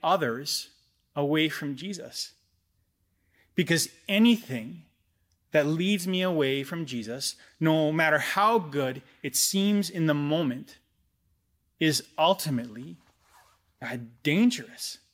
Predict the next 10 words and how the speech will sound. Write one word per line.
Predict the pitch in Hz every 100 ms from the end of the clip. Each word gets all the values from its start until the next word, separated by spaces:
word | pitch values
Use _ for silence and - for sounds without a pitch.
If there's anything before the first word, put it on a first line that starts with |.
| _ _ _ _ _ _ _ _ _ _ _ _ _ _ - _ -
Because | 175 170 156 - - -
it's | 165
ultimately | 196 185 190 180 156 165 160
evil | 175 220 185 131
and | 143
it | 156
ultimately | 190 214 190 170
leads | 151 143 180 165
to | -
destruction. | 139 123 - 190 208 - 135 113